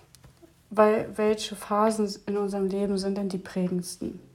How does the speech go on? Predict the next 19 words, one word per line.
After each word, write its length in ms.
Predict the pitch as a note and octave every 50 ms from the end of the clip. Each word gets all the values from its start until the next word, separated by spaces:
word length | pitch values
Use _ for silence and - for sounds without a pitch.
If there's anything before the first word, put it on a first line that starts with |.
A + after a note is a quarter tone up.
| - - - - -
Es 120 | G3+ F3+ -
sind 260 | - A3+ A3+ A3+ A3
die 80 | G#3+ G3+
schweren 580 | - - - G3 F#3+ F#3+ F#3+ F#3+ F#3 F#3 F#3
Zeiten 500 | F#3 - - F3+ F3 F3 F3 F3 F#3 F3+
oder 200 | F3+ F#3 F3 F3+
die 160 | F3 F3 F3+
schlechten 460 | F3 - - F#3+ F3+ F3 - - F#3 E3+
Zeiten. 480 | - - F3+ F3 F3+ F3+ - - F3+
Und 160 | G3 G3+ F#3
deswegen 420 | F#3 F#3 - - - F#3 F#3 F#3+ F#3
sind 220 | F#3 G3 G3 F#3+
sie 100 | - F#3+
eigentlich 480 | - F#3+ F#3+ F#3+ F#3+ F#3 F#3 F3+ F3 F3+
auch 100 | F3+ F3
die 160 | F3 - F3+
wichtigen 460 | F3+ F#3+ F3 F3 - F#3 F3 - F3
Zeiten, 480 | - - F3+ F3+ F3+ F3+ F#3 G3+ F#3 - _ _ _ _ _ - -
ja. 140 | F#3+ F#3+ G3